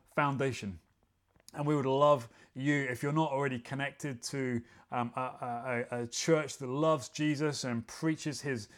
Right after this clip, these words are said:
his, his word, then we would love you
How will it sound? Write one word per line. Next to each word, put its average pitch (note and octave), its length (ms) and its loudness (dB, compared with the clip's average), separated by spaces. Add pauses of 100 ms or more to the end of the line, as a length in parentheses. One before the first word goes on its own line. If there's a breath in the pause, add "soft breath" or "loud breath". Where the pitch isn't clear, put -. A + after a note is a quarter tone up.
(200 loud breath)
his, C3 300 -2 (220 soft breath)
his A#2+ 220 0
word, D3+ 520 2 (760 soft breath)
then C#3 120 -2
we D#3 100 4
would D3 80 2
love D3 400 4
you B2+ 320 0